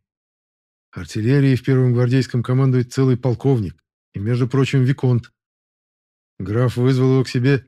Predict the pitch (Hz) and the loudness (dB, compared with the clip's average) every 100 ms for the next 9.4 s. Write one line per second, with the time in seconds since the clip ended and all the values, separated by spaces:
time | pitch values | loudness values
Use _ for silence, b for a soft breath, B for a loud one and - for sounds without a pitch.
0 | _ - 110 123 147 139 127 139 117 185 | _ -12 -8 -2 0 0 0 -6 -4 -2
1 | 139 123 127 131 131 120 127 170 147 - | 0 0 0 0 0 -2 -6 -4 -6 -4
2 | 127 117 _ _ - 98 - 147 - 123 | -6 -6 _ _ -12 -12 -4 -4 -4 -6
3 | 131 - 135 131 131 - 127 131 139 131 | -6 0 0 0 -4 -4 0 2 2 2
4 | 131 143 - - 107 117 123 120 - 123 | 2 2 -2 -6 -4 0 0 0 0 -2
5 | 123 - 131 113 117 123 117 - 107 - | -2 -2 -4 -4 -6 -6 -6 -6 -8 -10
6 | _ _ _ _ _ _ _ _ - 98 | _ _ _ _ _ _ _ _ -12 -8
7 | 104 - 117 120 131 123 110 127 123 139 | -6 -2 -2 0 0 -2 -4 -4 -2 -2
8 | 127 127 127 127 120 - 123 127 123 120 | -2 -2 0 2 -2 -2 -2 -2 -2 -2
9 | 113 131 123 110 | -2 -4 -4 -14